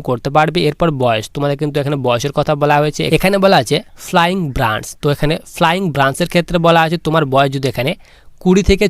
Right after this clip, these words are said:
চব্বিশ বছর বয়সের মধ্যে বয়স হয়ে থাকে তাহলে কিন্তু এখানে আবেদন করতে পারবে। এবং তোমাদের যদি কারো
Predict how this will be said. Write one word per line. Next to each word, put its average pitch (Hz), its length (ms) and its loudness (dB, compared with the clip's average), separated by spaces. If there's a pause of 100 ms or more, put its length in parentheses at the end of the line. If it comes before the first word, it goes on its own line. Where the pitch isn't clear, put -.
চব্বিশ 165 320 2
বছর 175 260 0
বয়সের 135 260 0
মধ্যে 151 240 0
বয়স 127 220 0
হয়ে 147 140 -2
থাকে 151 220 -2
তাহলে 127 200 0
কিন্তু 143 200 -4
এখানে 143 200 0
আবেদন 139 240 -2 (100)
করতে 85 300 -4
পারবে। 165 240 2 (500)
এবং 202 140 6 (200)
তোমাদের 175 320 2 (120)
যদি 185 180 0 (120)
কারো 143 200 2